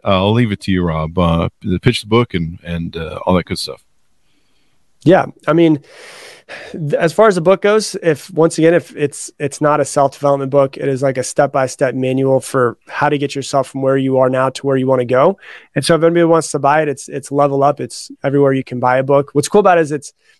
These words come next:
Speaker 2: it's on pre-sale right now, and it's already, uh, hit number one in psychology, neurobiology. It's at number one in entrepreneurship, business,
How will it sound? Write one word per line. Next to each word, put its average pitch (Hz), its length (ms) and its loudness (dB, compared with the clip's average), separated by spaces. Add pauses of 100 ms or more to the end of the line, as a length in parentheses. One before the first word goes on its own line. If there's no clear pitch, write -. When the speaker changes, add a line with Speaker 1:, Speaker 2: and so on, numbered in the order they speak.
(100)
Speaker 2:
it's 160 120 0
on 185 120 4
pre-sale 190 440 2
right 143 200 2
now, 135 300 -2
and 143 180 -6
it's 143 200 -2
already, 156 480 0 (340)
uh, 127 200 -2
hit 139 200 -4
number 156 260 4
one 147 220 4
in 139 80 0
psychology, 147 880 0 (340)
neurobiology. 135 1000 2
It's 143 180 -12
at 143 80 -4
number 143 240 2
one 139 160 4
in 139 80 -4
entrepreneurship, 139 840 -2
business, 135 560 0